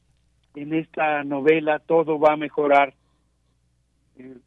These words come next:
digamos que no voy a hacer, por supuesto, una reseña literaria o un análisis literario, simplemente voy a describir algunos elementos del mundo posible que ella plantea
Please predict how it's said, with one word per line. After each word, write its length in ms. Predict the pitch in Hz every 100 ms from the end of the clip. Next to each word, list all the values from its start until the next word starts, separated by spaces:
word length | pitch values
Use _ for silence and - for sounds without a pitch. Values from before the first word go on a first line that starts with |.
| _ 165
digamos 320 | 175 170 160
que 100 | 147
no 140 | 151
voy 140 | 143 143
a 20 |
hacer, 220 | - 139
por 160 | 139 123
supuesto, 400 | 123 147 139 151
una 120 | 143
reseña 380 | 131 127 143 139
literaria 680 | 123 - 123 151 175 165 135
o 60 |
un 160 | 131 143
análisis 440 | 139 139 131 131 123
literario, 460 | - 135 165 165
simplemente 560 | - 151 147 151 147 151
voy 220 | 147 151
a 180 | 143 135 _ _ _ _ _ -
describir 520 | 139 - 143 147 165
algunos 380 | 156 139 160 147
elementos 540 | 135 139 147 147 139
del 160 | 131 135
mundo 260 | 147 139 131
posible 500 | 135 - 156 139 135
que 120 | 135
ella 120 | 143
plantea 540 | 143 131 120 143 127